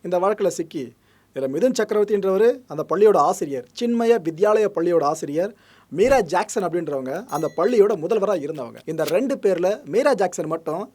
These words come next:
ஜாமீன் கோரி மனு தாக்கல் பண்ணியிருந்தாங்க. ஆனா அவங்க கெட்ட நேரம் என்ன ஆயிடுச்சுன்னு பாத்தீங்கன்னா, நீதிபதி அவமதிச்சிட்டார் அப்படின்னு சொல்லிட்டு கோவை வழக்கறிஞர்கள் நான்கு நாட்கள் வரைக்கும் புறக்கணிப்பு போராட்டத்துல ஈடுபட்டிருக்காங்க. So இதனாலேயே அந்த ஜாமீன் மனு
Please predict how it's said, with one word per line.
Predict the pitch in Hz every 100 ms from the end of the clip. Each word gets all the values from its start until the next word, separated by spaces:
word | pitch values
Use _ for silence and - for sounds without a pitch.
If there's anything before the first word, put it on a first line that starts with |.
| -
ஜாமீன் | 127 180 247 262 247
கோரி | - 175 233
மனு | 180 254
தாக்கல் | 233 170 156
பண்ணியிருந்தாங்க. | 143 127 120 120 _ _ _ _ -
ஆனா | 151
அவங்க | 127 160 185 180
கெட்ட | 170 170 247
நேரம் | 226 208 170
என்ன | 208
ஆயிடுச்சுன்னு | 190 185 156
பாத்தீங்கன்னா, | 151 139 170 233 156 110 -
நீதிபதி | 165 262 247 208 226
அவமதிச்சிட்டார் | 185 262 226 196 185 170
அப்படின்னு | 170 202
சொல்லிட்டு | 165 151 220 254 185 120 _
கோவை | - 240 254 262
வழக்கறிஞர்கள் | 160 196 240 196 156 139 170 - - 139
நான்கு | 196 277 202
நாட்கள் | 202 202 165
வரைக்கும் | 196 262
புறக்கணிப்பு | - 247 294 247 254
போராட்டத்துல | 220 214 208 202 196
ஈடுபட்டிருக்காங்க. | 185 180 160 160 143 -
So | - 151
இதனாலேயே | 160 349 208 202 240 147 -
அந்த | 160 151 127
ஜாமீன் | 165 233 262 214 147
மனு | 175 185